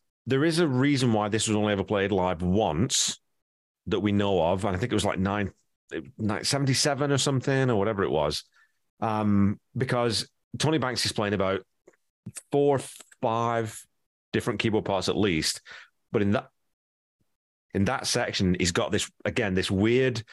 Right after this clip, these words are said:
left hand. So Banks plays, like, he's got, like, you know, fifteen keyboards. So he can play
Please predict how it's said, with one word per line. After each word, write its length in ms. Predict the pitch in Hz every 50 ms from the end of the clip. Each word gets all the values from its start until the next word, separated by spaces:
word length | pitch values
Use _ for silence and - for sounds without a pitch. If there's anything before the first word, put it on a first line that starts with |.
| - - - - _ _ _ -
left 380 | 101 113 117 123 123 - -
hand. 400 | - 120 110 107 104 104 104 - -
So 260 | - 131 127 - - -
Banks 340 | 120 90 131 147 170 156 -
plays, 280 | - 127 104 101 90
like, 180 | 85 80 80 -
he's 80 | 90 104
got, 140 | 123 -
like, 120 | - - -
you 140 | - 85 90
know, 120 | - - _ -
fifteen 380 | - 110 - - 104 92 87 85
keyboards. 520 | - 98 95 90 82 80 78 76 - - - - - - - -
So 160 | - - 113
he 80 | 123 135
can 180 | 131 180 160
play 540 | 131 - 127 117 110 110 110 110 107 104 -